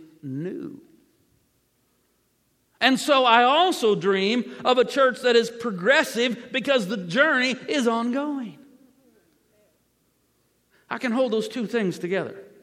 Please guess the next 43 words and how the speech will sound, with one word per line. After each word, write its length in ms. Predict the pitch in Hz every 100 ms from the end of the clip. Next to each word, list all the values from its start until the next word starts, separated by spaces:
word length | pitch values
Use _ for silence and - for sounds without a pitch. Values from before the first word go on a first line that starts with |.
| _ _ _ _ _ _ _ _ _ _ _ _ _ _
If 120 | 175
you 80 | 175
can't, 340 | - 285 247 240
you 80 |
need 100 | 208
to 60 | 190
become 220 | 175 202
more 160 | 175 165
contemplative. 560 | 156 151 214 160 131
You're 100 | 123
still 220 | 127 175 151
a 40 |
reactive. 680 | 131 151 - - - - - _ _ _ - - -
I 80 |
dream 220 | 185 254 254
of 80 |
a 60 | 233
church 380 | - 262 254 -
that 140 | 240
is 180 | 220 - - - -
conservative. 720 | 175 156 - 208 208 160 147
There 100 | 190
are 40 |
people 200 | 208 220
that, 340 | 190 - - 156
they 140 | 180
just 180 | 156 147
hear 120 | 196
that 160 | 185 165
word 200 | 180 175
conservative 460 | 180 175 196 165
and 100 | 160
they're 60 | 170
like, 240 | 156 -
"Ugh." 180 | 349 277 - - - - 147 - _ - 165 - 185 139 120 - - - _ - _ _ _ _ _ _ _ _ _ _ _ _ _ _ _ _ -
I 100 | 180
dream 300 | 247 330 285
of 100 | 262
a 40 |
church 220 | 196 277
that 100 | 226
is 120 | 247
conservative 1200 | - 233 - - - 285 339 233 139 113 - -